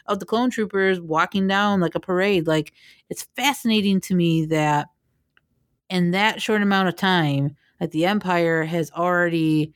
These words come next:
started changing, like you're saying, the chain codes and, you know, that the, the idea of changing your currency to something that's more, you know, galactically accepted. You know, it, it's, it's fascinating. Like you're saying, it's, it's very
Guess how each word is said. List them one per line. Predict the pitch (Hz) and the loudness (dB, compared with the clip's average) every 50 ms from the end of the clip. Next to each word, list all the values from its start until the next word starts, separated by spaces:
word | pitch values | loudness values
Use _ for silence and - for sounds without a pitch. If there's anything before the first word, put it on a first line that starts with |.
| _ _ _ _ _ _ _ | _ _ _ _ _ _ _
started | - - 208 196 175 165 165 | -6 -2 0 0 0 0 -2
changing, | - - 170 156 143 139 - 143 156 165 _ - | -2 0 0 0 0 -2 -4 -10 -16 -16 _ -4
like | 196 180 170 175 | -2 -2 -2 -2
you're | 190 165 | -2 -2
saying, | - 170 151 147 | -2 0 0 0
the | 151 165 | -2 -2
chain | - - 220 196 170 156 | -2 -2 0 0 0 0
codes | - - 147 135 139 151 170 - - _ - - - _ _ | -2 -2 -4 -4 -4 -6 -8 -12 -18 _ -20 -20 -20 _ _
and, | - 175 175 175 170 170 170 170 | -4 -2 0 2 2 2 0 0
you | 180 185 175 | 0 0 0
know, | 165 160 | 2 2
that | 156 170 170 170 165 160 - - | 0 0 0 0 0 -2 -4 -8
the, | 175 170 165 170 165 160 156 151 | -8 -2 0 0 2 2 0 0
the | 160 165 165 | 0 0 0
idea | 165 165 156 175 175 175 175 170 170 | 0 0 0 0 0 2 2 2 0
of | 170 175 175 165 165 160 160 160 160 - | 0 0 -2 0 0 0 0 -2 -4 -6
changing | - - 185 180 180 165 170 170 | -6 -2 0 2 2 2 2 2
your | 165 156 | 0 -2
currency | - - - 302 294 277 254 226 - - 233 220 208 196 | -2 -2 0 0 2 2 0 -2 -4 -2 0 0 0 0
to | - - | -2 -4
something | 175 - 190 185 175 180 165 | -4 -2 -2 0 0 0 0
that's | 160 160 156 156 - - | 2 0 0 0 -2 -2
more, | 170 160 160 156 156 151 151 147 156 - _ _ _ _ _ _ - | 0 0 2 2 2 2 0 0 -2 -6 _ _ _ _ _ _ -4
you | 175 165 | -2 0
know, | 156 147 147 156 | 0 0 0 -2
galactically | - 156 147 156 170 175 175 - - 196 - - 175 170 170 165 165 160 160 160 - | -4 -4 0 0 0 0 -2 -4 -8 -10 -6 -4 -2 0 2 2 2 2 2 0 -2
accepted. | 160 - - - 247 226 - _ - 185 170 165 156 151 147 147 - _ _ _ _ _ _ _ _ _ _ _ _ _ | -6 -10 -6 -2 -2 -2 -2 _ -4 -2 0 2 2 0 0 -4 -8 _ _ _ _ _ _ _ _ _ _ _ _ _
You | 208 202 | -2 0
know, | 185 165 165 151 | 0 0 0 -2
it, | - 190 190 170 - - | -2 -4 -4 -4 -4 -6
it's, | 185 175 - - | -6 -6 -6 -6
it's | - 170 - | -8 -8 -6
fascinating. | - - 240 254 233 - - 196 180 175 170 170 170 | -4 -2 0 0 0 0 0 0 2 2 4 2 2
Like | 170 170 165 | 2 0 0
you're | 180 | -2
saying, | 170 - 190 185 180 170 165 | -2 0 2 2 2 2 2
it's, | 160 156 - - - | 0 -2 -4 -6 -6
it's | 180 175 170 - | -6 -6 -4 -4
very | - 185 185 185 180 180 175 175 175 | -2 0 0 2 2 2 0 -2 -4